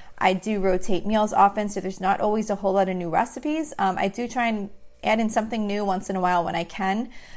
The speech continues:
but to me, it's more important about having a plan for what I'm gonna make for dinner and not focusing so much on always trying new things. So this meal plan is only for dinners, and I do have a blog post, um, each week for the meal plan on my website at lolasfrugal life dot com,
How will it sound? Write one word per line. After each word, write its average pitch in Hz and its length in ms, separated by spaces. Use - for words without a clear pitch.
but 202 180
to 220 100
me, 208 200
it's 202 180
more 196 220
important 196 480
about 180 400
having 185 580
a 175 160
plan 180 320
for 185 140
what 165 120
I'm 175 120
gonna 170 140
make 170 200
for - 160
dinner 226 320
and 190 160
not 175 240
focusing 185 420
so 180 200
much 180 240
on - 280
always 175 460
trying 170 540
new 180 160
things. - 520
So 196 480
this 226 280
meal 233 160
plan 214 240
is 220 100
only 196 260
for 226 160
dinners, 208 540
and 190 160
I 196 100
do 214 240
have 214 160
a 208 80
blog 190 360
post, 208 520
um, 180 300
each 220 240
week 202 260
for 185 220
the 185 120
meal 180 200
plan 226 320
on 190 160
my 180 100
website 185 440
at 233 100
lolasfrugal 185 580
life 175 200
dot - 240
com, 226 360